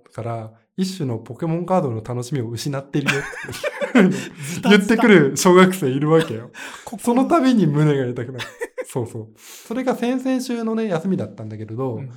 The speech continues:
Speaker 1: 今回の休み、あの、それの会が出たんですよ。
Speaker 2: ほう。
Speaker 1: その、俺の、小学校の頃の俺もにっこりするような、
Speaker 2: ほうほう。
Speaker 1: そして、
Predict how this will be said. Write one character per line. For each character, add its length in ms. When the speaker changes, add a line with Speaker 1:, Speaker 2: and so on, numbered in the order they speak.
Speaker 1:
今 140
回 160
の 80
休 240
み、 360
あ 120
の、 440
そ 140
れ 100
の 100
会 240
が 100
出 120
た 120
ん 80
で 100
す 120
よ。 80
Speaker 2:
ほ 160
う。 100
Speaker 1:
そ 100
の、 300
俺 220
の、 280
小 200
学 200
校 220
の 100
頃 220
の 120
俺 160
も 160
に 220
っ 20
こ 140
り 80
す 160
る 100
よ 200
う 20
な、 180
Speaker 2:
ほ 100
う 20
ほ 140
う。 100
Speaker 1:
そ 120
し 80
て、 340